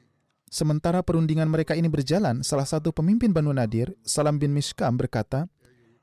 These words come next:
"Wahai orang-orang Yahudi, kalian mungkin akan menentangku seumur hidup kalian, tapi hari ini dengarkanlah aku. Demi Allah,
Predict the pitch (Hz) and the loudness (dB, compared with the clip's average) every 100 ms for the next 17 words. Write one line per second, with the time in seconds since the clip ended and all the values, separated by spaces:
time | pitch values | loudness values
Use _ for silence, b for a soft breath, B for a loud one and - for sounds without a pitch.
0 | _ _ - 143 220 196 156 147 139 131 | _ _ 0 2 4 2 2 0 0 0
1 | 120 107 120 180 _ _ _ _ _ - | -2 -2 -4 -6 _ _ _ _ _ -4
2 | 165 170 160 170 226 208 175 156 160 156 | 0 2 2 2 2 0 -2 -4 -2 0
3 | 156 156 233 220 165 - 156 151 151 147 | -2 -2 -2 0 -2 -2 -2 0 -2 -2
4 | 160 226 147 - _ _ _ _ _ _ | -2 0 -2 -4 _ _ _ _ _ _
5 | - 160 160 180 156 156 180 240 151 135 | -8 -4 -2 0 2 2 2 2 2 2
6 | 147 143 240 240 151 120 - 110 - _ | 0 0 0 0 0 -2 -4 -6 -6 _
7 | _ _ _ _ _ - 143 226 156 131 | _ _ _ _ _ -2 4 4 4 2
8 | 127 151 | 0 -2